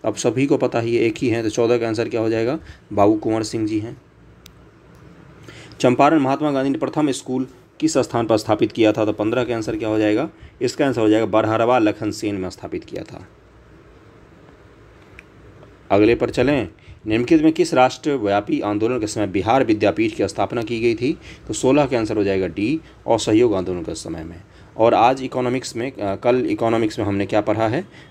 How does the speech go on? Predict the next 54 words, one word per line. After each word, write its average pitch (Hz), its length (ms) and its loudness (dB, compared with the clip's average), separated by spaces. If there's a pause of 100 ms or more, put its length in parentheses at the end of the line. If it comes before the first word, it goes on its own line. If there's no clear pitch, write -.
गरीबी 131 380 4
चैप्टर 123 300 -2
को 107 80 0
कंप्लीट 98 400 -6
किया 104 200 -4
है, 107 80 -4
जिसमें 107 340 -4
गरीबी 120 300 2
से 123 60 -2
संबंधित 120 400 0
जितनी 113 280 -2
समितियां 110 520 2
बनी 123 200 0
हैं 123 100 -2
भारत 113 280 -2
में 143 200 -4 (420)
और 104 200 4
कौन-कौन 127 440 2
से 151 140 0
तरीके 120 300 0
से 123 120 -2
गरीबियों 110 420 2
को 120 120 0
निपटाया 113 420 0
जाता 117 280 0
है, 131 120 -6
मतलब 117 320 -2
ख़त्म 117 320 -4
किया 101 200 0
जाता 98 200 0
है, 107 60 2
निपटाना 98 420 -2
क्या 107 220 -4 (480)
है 139 80 2
ना, 143 80 4
ये 113 200 6
सब 123 220 -2
कुछ 135 160 0
हमने 113 180 -2
पढ़ा 104 240 -2
है। 120 120 -4
सापेक्ष 113 420 -2
गरीबी, 107 360 4
निरपेक्ष 104 400 -4
गरीबी, 117 220 0
तो 139 60 -2
उसको 135 200 -2
जाके 131 240 0
आप 139 100 0
लोग 135 120 0
देखना, 117 320 0 (360)
वो 139 60 4
आपके 165 220 2
प्री 131 440 0